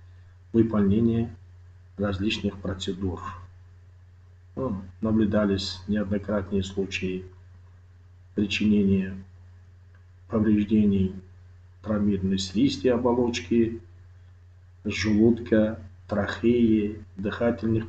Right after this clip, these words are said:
путей, э,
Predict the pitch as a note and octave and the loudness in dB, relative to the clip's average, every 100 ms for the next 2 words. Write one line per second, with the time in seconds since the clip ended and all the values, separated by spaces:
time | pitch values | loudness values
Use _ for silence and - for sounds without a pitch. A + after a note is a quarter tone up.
0 | - G#2 - A#2 A2+ G2+ - - - - | -8 -6 2 4 4 2 -4 -20 -20 -20
1 | - - - - - - - - - - | -20 -20 -20 -20 -20 -20 -20 -20 -20 -20
2 | - | -14